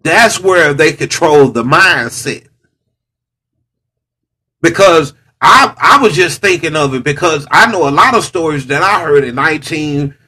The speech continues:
My daddy was born in forty-seven. So my daddy was a young man in the fifties and early sixties. And those children didn't go to school on the regular.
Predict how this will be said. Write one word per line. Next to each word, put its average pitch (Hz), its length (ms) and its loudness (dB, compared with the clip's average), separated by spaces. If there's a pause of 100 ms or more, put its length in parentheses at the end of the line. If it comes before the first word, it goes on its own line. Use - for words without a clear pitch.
My 139 120 2
daddy 202 280 4
was 151 140 0
born 147 320 2
in 127 80 -2
forty-seven. 147 800 -2 (340)
So 156 340 2
my 143 180 2
daddy 214 360 4
was 160 200 0
a 131 60 0
young 185 360 2
man 151 320 0
in 139 80 2
the 131 80 -2
fifties 165 480 -2
and 127 160 -8
early 147 320 0
sixties. - 720 -12 (480)
And 160 420 0
those 285 400 4
children 190 680 0 (260)
didn't 208 360 0
go 208 220 4
to 190 80 0
school 311 500 2
on 127 140 0
the 110 100 -4
regular. 90 440 -6